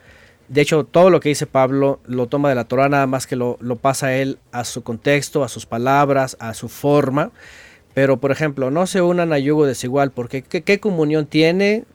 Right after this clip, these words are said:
verdad, el Mesías con Belcebú? Por decirlo, por un ejemplo clarísimo, ¿no? ¿Qué pasaba cuando el pueblo de Israel en la antigüedad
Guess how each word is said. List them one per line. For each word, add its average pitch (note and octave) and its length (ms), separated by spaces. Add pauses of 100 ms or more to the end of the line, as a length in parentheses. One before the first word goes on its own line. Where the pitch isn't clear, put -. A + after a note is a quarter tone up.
(280)
verdad, C3 320
el D3 80
Mesías F3 540
con B2+ 240
Belcebú? A2+ 560 (320)
Por B2+ 160
decirlo, A#2 340
por D#3 180
un G3+ 120
ejemplo F3+ 400
clarísimo, B2 580
¿no? G3+ 100 (800)
¿Qué F3+ 120
pasaba E3 840
cuando B2+ 680
el B2+ 140
pueblo D#3+ 300
de D3+ 120
Israel C3+ 680
en B2+ 100
la B2 60
antigüedad B2 720